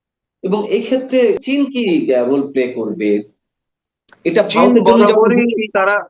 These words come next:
Speaker 2: তারা
Speaker 1: জি।
Speaker 2: কনজারভেটিভ, তারা কখনোই কিন্তু তাদের এই যে গা বাড়িয়ে ঝামেলায় জড়ায় না।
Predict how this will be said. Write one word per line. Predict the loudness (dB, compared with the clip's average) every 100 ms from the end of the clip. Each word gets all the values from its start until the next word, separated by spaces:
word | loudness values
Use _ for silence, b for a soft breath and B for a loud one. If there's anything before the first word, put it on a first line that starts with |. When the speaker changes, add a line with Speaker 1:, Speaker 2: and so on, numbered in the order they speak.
| -4
Speaker 2:
তারা | -2
Speaker 1:
জি। | 0
Speaker 2:
কনজারভেটিভ, | 0 -2 0 -2 -2 -4 -6 _
তারা | -4 -4 -4
কখনোই | -6 -4 -4 -4
কিন্তু | -4 -8 -8 -4 -4 -4 _
তাদের | -6 -4 -4 -6 _
এই | -8 -8
যে | -4 -6 -6 _ _ _ _ _ -4
গা | -2
বাড়িয়ে | 0 0 0 -2 -4 -6
ঝামেলায় | -8 -4 -2 -2 -4
জড়ায় | -4 -4 -6
না। | -10